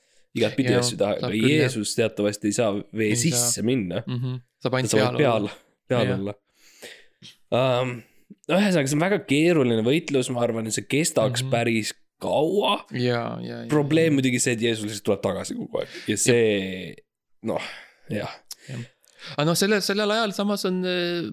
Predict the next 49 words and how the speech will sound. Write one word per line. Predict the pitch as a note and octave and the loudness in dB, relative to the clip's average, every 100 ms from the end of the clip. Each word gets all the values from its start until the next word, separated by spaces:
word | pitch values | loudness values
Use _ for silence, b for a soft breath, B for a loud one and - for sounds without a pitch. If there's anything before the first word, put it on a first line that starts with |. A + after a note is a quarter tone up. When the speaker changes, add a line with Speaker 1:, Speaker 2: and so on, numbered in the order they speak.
| - | -12
Speaker 2:
Pu-, | D#3 - | -16 -4
Pupa-, | E3 - D#3 D3+ D3+ | -4 -2 0 0 0
Pupacabral | D#3+ D#3 E3+ E3 E3 D3 | -2 0 0 0 0 0
on | C#3+ D3+ | 0 0
aega | E3 D#3 D3+ C#3+ C#3+ C#3 | 0 0 0 0 0 0
nagu | C#3 D3 D#3+ | -2 -2 -2
lihtsalt | F#3 D#3+ E3 | -4 -10 -6
nagu, | E3 E3 D3+ | -4 -2 -2
nagu | D#3+ E3+ | -4 -2
chill | G#3+ G#3 D#3 | -2 0 -2
ida | - | 0
ja | C#3 D3 | -2 -2
lihtsalt, | - _ | -6 _
Speaker 1:
Mm. | D3 C#3+ | 2 4
Speaker 2:
äh, | |
verd | D#3+ E3+ D#3 | 4 0 2
juua | D3 C#3+ C#3 | 2 2 2
ja | C#3 C3+ | 2 0
nagu | C3+ C#3 | -2 -2
tappa | E3 E3 | -2 -2
inimesi | C#3+ C3+ B2+ C3 C3 | -4 -2 -4 -4 -6
ja | B2+ B2+ C3 | -6 -8 -12
et | - - | -8 0
noh, | |
Speaker 1:
Mhm. | C3 B2 F#3 B B B | 2 2 -2 B B B
Speaker 2:
et | D#3 | -4
võib-olla | - F3 G3+ | -2 -2 2
mingil | G#3 C#4+ D#4 | 2 2 2
määral | D4 D#4+ D4+ | 2 2 0
ta | |
ka | D#4 E4 | 0 2
võidab | F4 G4+ A#3 | 2 0 -2
nagu, | B2+ B2 | -2 -4
et | C#3 | -4
okei, | F3+ C4+ | -2 0
Jeesus | A#3+ A3+ | -2 -4
tuleb | - A3 | -4 -4
tagasi, | F#4 F4+ C#4+ | -2 -2 -2
aga | C#4 | -4
samas | C#4 D4+ D4+ | -4 -4 -4
nagu, | D#4+ D4+ D#4 | -4 -2 -2
äh, | D#4+ E4 | 0 0
selle | D#4+ D#4 | -2 0
ajaga | D#4 D#4+ D#4+ | 0 0 -2
Chupacabra | D#4+ F4 F4 F#4 F#4 F4 | -4 -4 -2 -2 0 0
on | F4 | 0
lihtsalt | F4+ E4+ - | -2 -4 -8
söönud, | - E4 D#4+ D#4+ _ | -6 -2 0 -2 _
äh, | D4+ C#4+ C#4 C4 | -2 0 0 0